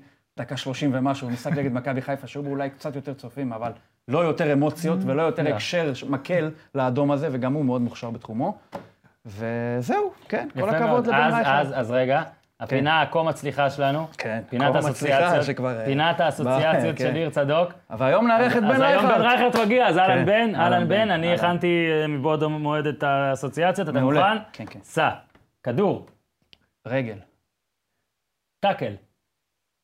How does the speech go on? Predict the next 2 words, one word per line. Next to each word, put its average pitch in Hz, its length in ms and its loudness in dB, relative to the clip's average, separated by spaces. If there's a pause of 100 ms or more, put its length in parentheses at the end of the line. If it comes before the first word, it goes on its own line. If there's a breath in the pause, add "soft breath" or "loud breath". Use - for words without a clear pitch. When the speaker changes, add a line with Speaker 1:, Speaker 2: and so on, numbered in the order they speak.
(140)
Speaker 1:
רגל. 120 320 -6 (1800)
Speaker 2:
קרן. 156 340 0